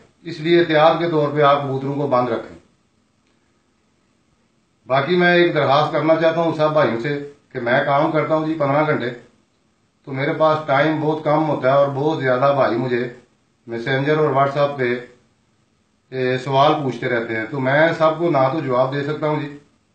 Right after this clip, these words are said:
اس چیز کی میں معذرت کروں گا۔ تو میں نے اس لیے کہا تھا کہ آپ لوگ کمنٹ میں جو کچھ لکھ دیں گے نا، تو میں اس کو دیکھتا ہوں جی،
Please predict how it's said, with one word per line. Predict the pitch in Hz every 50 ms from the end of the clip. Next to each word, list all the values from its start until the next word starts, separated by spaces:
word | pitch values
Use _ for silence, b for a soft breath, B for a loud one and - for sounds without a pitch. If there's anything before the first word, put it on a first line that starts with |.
| _ _ _
اس | 151 139 - -
چیز | 156 156 151
کی | 151 151
میں | 151 143
معذرت | 175 175 156 160 160 156 151
کروں | 151 151 151 151 151
گا۔ | 151 156 - - - - _ _ _ _ _ _ _ _ _
تو | - 131
میں | 131 139 147
نے | 151 160
اس | 156 151
لیے | 156 156 170 165
کہا | 156 156 156 156
تھا | 156 151 156 151 151
کہ | 156 156 151
آپ | 143 143 147 147 147 147
لوگ | 151 156 156 156
کمنٹ | - 147 139 147 151 160 165 175
میں | 175 170 151
جو | 131 135 139 143 147
کچھ | 156 - -
لکھ | 120 117 131 131
دیں | 147 151 175 175 160 143
گے | 143 139
نا، | 139 147
تو | 151 151 165
میں | 151 147 143 151
اس | 151 151 151 -
کو | 165 151
دیکھتا | 120 131 135 135 131 - -
ہوں | - - 131 131
جی، | 139 135